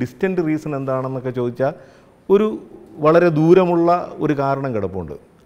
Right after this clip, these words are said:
അത്, ആ, ഞാൻ ഈ കഥകളും കാര്യങ്ങളായിട്ട് നടക്കുമ്പം പപ്പ ഇങ്ങനെ വളരെ ശാന്തമായിട്ട് എപ്പോഴും ഇങ്ങനെ ഇരിക്കും.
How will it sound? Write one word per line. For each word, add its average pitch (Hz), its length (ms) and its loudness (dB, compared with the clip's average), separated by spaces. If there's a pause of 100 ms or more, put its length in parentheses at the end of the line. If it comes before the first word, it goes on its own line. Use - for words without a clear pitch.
അത്, 151 160 0 (1200)
ആ, 107 40 -2 (240)
ഞാൻ 143 200 0
ഈ 165 120 -2
കഥകളും 156 400 2
കാര്യങ്ങളായിട്ട് 139 560 0
നടക്കുമ്പം 117 420 -2 (800)
പപ്പ 123 220 -6 (600)
ഇങ്ങനെ 135 240 -2 (360)
വളരെ 127 260 0 (720)
ശാന്തമായിട്ട് 127 520 -2
എപ്പോഴും 120 200 -4
ഇങ്ങനെ 110 180 -4
ഇരിക്കും. 87 220 -10